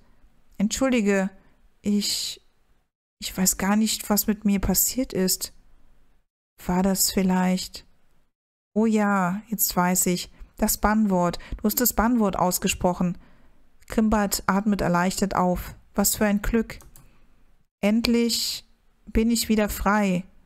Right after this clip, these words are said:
Er lächelt glücklich. Wie kann ich dir nur dafür danken? Ach ja, ich glaube, du brauchtest etwas Greifeneierschale. War es nicht so?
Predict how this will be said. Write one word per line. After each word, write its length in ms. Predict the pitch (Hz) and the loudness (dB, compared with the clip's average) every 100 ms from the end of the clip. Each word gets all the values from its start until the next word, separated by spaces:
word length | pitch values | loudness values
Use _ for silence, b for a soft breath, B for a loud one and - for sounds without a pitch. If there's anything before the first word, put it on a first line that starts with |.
| _ - _ - | _ -20 _ 0
Er 100 | 196 | 2
lächelt 380 | 214 - 202 | 2 2 0
glücklich. 580 | - 190 185 185 185 - b b b | 0 -2 0 0 0 -6 b b b
Wie 100 | 202 | -4
kann 240 | - 220 240 | 0 2 2
ich 100 | - | 2
dir 140 | 233 | 2
nur 160 | 226 220 | 2 2
dafür 320 | 214 - 202 | 0 0 0
danken? 540 | 208 226 226 180 185 - _ - _ _ _ _ - | 2 0 0 0 -2 -8 _ -20 _ _ _ _ -2
Ach 140 | 190 | 0
ja, 360 | 214 202 185 b b b | 2 2 0 b b b
ich 80 | - | -2
glaube, 240 | 220 226 | 0 2
du 100 | 226 | 0
brauchtest 580 | 202 202 208 214 220 - - - | 0 2 0 0 -2 -4 -14 -4
etwas 680 | 196 - - - 196 190 - | -4 -4 -8 -2 0 -2 -2
Greifeneierschale. 1200 | 196 220 220 170 180 180 - 180 180 180 175 - | 0 0 0 0 2 0 0 0 2 2 0 -4
War 220 | - 185 | -2 -2
es 120 | 190 240 | 0 0
nicht 240 | 233 - | -2 -2
so? 300 | 247 240 | 0 0